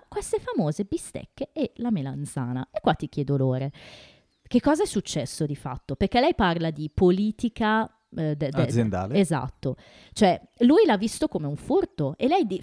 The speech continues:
Speaker 1: però spiega
Speaker 2: Beh,
Speaker 1: che in
Speaker 2: ma
Speaker 1: realtà erano un regalo del loro fornitore.
Speaker 2: Però bisogna sempre, eh, dire una cosa. Se il fornitore, mi è capitato spesso, mm,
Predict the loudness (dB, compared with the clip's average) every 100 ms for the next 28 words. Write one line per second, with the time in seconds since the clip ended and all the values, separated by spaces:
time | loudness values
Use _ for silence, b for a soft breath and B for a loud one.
0 | 0 0 0 0 2 2 4 4 6 6
1 | 4 4 4 2 2 0 2 2 4 2
2 | 2 -2 -2 0 0 2 2 2 6 6
3 | 8 6 4 2 2 4 2 0 -2 0
4 | 0 0 0 -2 0 0 0 0 -2 -2
5 | -4 -6 -8 -6 -2 0 0 -2 -2 -4
6 | -4 -6 -6 -4 -4 -2 -6 -4 -2 0
7 | 0 0 0 0 0 -2 -2 -2 -4 -4
8 | -4 -2 -2 -2 -2 -6 -12 -14 -12